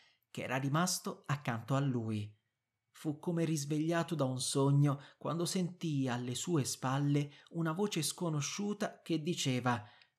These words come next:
"Leone Rinaldini, questa volta vieni con noi e senza fare storie."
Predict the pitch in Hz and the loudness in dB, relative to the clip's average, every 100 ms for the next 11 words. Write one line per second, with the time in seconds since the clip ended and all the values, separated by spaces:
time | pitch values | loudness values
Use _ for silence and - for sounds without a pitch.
0 | _ - 123 135 175 190 180 180 170 156 | _ -8 -2 4 6 6 6 6 2 4
1 | 160 139 131 120 104 _ - 123 - 143 | 4 6 4 2 -4 _ -8 -6 2 6
2 | 165 170 170 170 151 156 170 165 147 151 | 8 8 8 4 4 4 6 6 4 4
3 | 135 131 135 139 143 - 170 - 220 214 | 6 6 6 6 2 4 4 6 4 6
4 | 214 190 196 170 - 131 127 123 123 113 | 6 8 8 8 4 4 6 6 4 2
5 | - _ | -2 _